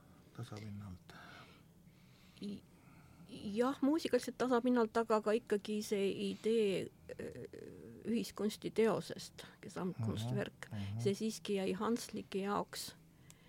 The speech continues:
Speaker 2: äh, kaugeks.
Speaker 1: Mhm.
Speaker 2: Ja võib-olla üldse ka Hanslik, ma ütleks, ei olnud nii väga muusikateatri inimene, tema jaoks kõige olulisem siiski oli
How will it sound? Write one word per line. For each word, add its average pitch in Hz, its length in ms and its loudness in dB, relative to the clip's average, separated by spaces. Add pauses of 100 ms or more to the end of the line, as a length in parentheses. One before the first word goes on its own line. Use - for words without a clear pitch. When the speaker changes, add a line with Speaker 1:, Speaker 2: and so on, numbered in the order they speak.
(420)
Speaker 2:
äh, 180 200 -6
kaugeks. - 680 0 (280)
Speaker 1:
Mhm. 113 440 -4 (340)
Speaker 2:
Ja 196 340 0
võib-olla 190 420 2
üldse 226 260 -4
ka 196 80 -4
Hanslik, 214 460 -2
ma 202 100 0
ütleks, - 400 -6
ei 196 300 -4
olnud 220 400 0
nii 180 100 -4
väga 202 260 -4
muusikateatri 208 1000 -2
inimene, 180 460 -2
tema - 280 -6
jaoks - 260 -8
kõige 196 200 -6
olulisem 185 460 -4
siiski - 580 -10 (1200)
oli 180 640 2